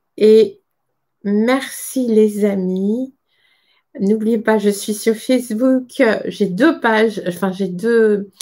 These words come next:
j'ai Antoine Gigal, j'ai Gigal qui met la même chose que sur Antoine Gigal, parce que mon compte Antoine Gigal est plein ou presque. Donc Gigal, c'est une page, vous pouvez, je mets le même contenu. Puis vous avez Gigal Podcast en français.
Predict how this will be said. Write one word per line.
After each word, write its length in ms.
j'ai 160
Antoine 340
Gigal, 360
j'ai 220
Gigal 580
qui 180
met 80
la 100
même 160
chose 240
que 120
sur 180
Antoine 320
Gigal, 540
parce 180
que 80
mon 180
compte 240
Antoine 220
Gigal 320
est 120
plein 280
ou 100
presque. 760
Donc 200
Gigal, 480
c'est 260
une 160
page, 380
vous 120
pouvez, 720
je 120
mets 120
le 80
même 200
contenu. 600
Puis 100
vous 220
avez 360
Gigal 580
Podcast 500
en 40
français. 760